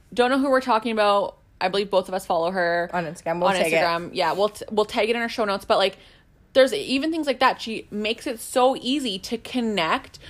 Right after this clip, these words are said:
Speaker 1: with other entrepreneurs, other female entrepreneurs. She just had a Black History Month of a, of women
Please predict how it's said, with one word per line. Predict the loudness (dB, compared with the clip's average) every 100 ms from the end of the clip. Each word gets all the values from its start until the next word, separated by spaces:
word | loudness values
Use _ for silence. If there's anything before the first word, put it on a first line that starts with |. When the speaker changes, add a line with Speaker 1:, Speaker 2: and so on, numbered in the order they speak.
| -6
Speaker 1:
with | -2 0
other | 2 4 4
entrepreneurs, | 2 -2 -8 -8 -4 -4 -2
other | -4
female | -2 -4 -2 -2
entrepreneurs. | -2 -4 -8 -10 -10 -8
She |
just | -8
had | -4
a | -4
Black | -2 -2 -2
History | -6 -10 -8 -4
Month | -2 -2 -4
of | 0
a, | 0 0 -10 _ 0
of | 4 4 2
women | -4 -2 -2 -2 -4